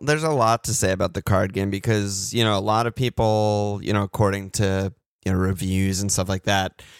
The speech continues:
consider the card game, the basics, like, act one of the game to be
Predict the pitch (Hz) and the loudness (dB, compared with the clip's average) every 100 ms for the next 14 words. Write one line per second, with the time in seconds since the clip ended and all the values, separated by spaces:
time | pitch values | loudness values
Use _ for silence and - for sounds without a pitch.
0 | - 135 117 143 131 117 110 107 - 117 | -4 0 2 4 4 2 0 -6 -4 2
1 | 104 95 101 101 101 104 101 101 95 - | 2 0 -2 0 0 -2 -4 -6 -10 -8
2 | - 92 101 98 - 101 - 104 - - | -6 0 2 2 -2 -4 -2 -6 -4 0
3 | 113 - 117 101 107 104 104 95 98 85 | 0 0 -6 0 2 2 0 -2 -4 -6
4 | 92 104 101 101 101 104 101 101 95 | -6 -2 -2 -2 -2 -2 -2 -2 -6